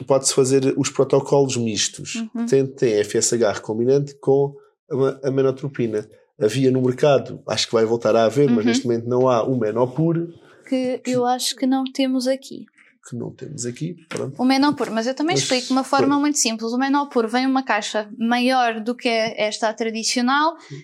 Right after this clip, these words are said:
Speaker 2: em que de facto existe também um pó e líquidos para serem preparados,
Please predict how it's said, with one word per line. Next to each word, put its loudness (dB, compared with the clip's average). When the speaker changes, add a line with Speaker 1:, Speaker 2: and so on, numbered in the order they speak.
Speaker 2:
em 0
que -10
de -8
facto 0
existe -4
também -2
um 0
pó 2
e -2
líquidos -2
para -2
serem -2
preparados, 0